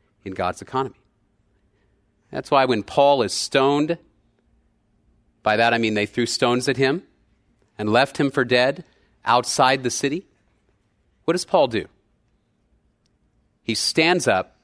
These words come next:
and he walks back into Derbe and then into Lystra and then into Iconium. And he keeps preaching the gospel because he knows who he is. He is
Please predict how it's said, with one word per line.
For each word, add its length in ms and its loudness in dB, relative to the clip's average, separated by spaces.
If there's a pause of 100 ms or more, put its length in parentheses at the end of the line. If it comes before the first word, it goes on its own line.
(120)
and 100 -2
he 60 0
walks 560 0
back 340 0
into 500 -2 (1500)
Derbe 440 0 (360)
and 140 -4
then 120 -2
into 200 -6
Lystra 560 -2 (220)
and 100 -4
then 80 -2
into 260 -4
Iconium. 520 -4 (320)
And 100 -4
he 80 -4
keeps 400 -6
preaching 380 -6
the 80 -8
gospel 480 -16 (1300)
because 320 -4
he 80 -2
knows 440 -2
who 120 -4
he 220 -6
is. 420 -14 (560)
He 200 -4
is 280 -6